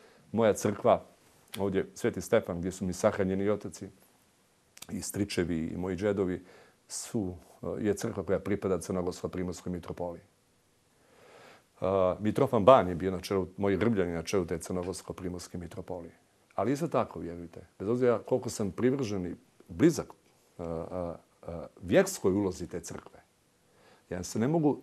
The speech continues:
složiti sa čitavim nizom drugih pitanja, a da ne postavim sebi, da li je doista logično da sjedište moje crkve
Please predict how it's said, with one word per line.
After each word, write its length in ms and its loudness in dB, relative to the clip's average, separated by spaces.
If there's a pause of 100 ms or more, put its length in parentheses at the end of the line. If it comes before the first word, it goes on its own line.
složiti 500 0
sa 160 -4
čitavim 460 -2
nizom 400 2 (120)
drugih 400 2
pitanja, 480 -2
a 100 0
da 100 2
ne 100 2
postavim 520 2
sebi, 380 0 (460)
da 120 -4
li 120 -2
je 60 0
doista 400 2
logično 500 0 (580)
da 120 0
sjedište 680 2
moje 300 2
crkve 460 -8